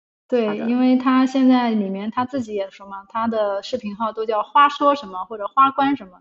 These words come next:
Speaker 1: 反正已经都出现他的名字了。
Speaker 2: 嗯。好的，那就正式出道了。
Speaker 1: 嗯。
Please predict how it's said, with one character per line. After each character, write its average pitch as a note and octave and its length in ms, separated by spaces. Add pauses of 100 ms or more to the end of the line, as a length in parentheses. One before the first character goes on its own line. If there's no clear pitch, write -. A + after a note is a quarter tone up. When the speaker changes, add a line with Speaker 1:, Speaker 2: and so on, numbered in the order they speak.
(160)
Speaker 1:
反 G#3 240
正 A3 140
已 G#3+ 40
经 A3 180
都 B3+ 160
出 C4+ 160
现 A#3+ 180
他 G#3 160
的 G3+ 80
名 F#3 240
字 F#3 100
了。 F#3 80
Speaker 2:
嗯。 - 60 (120)
好 - 140
的， F3 140
那 A3+ 140
就 A3 80
正 A3 200
式 F#3+ 120
出 G3 160
道 F#3 220
了。 - 120
Speaker 1:
嗯。 F4 400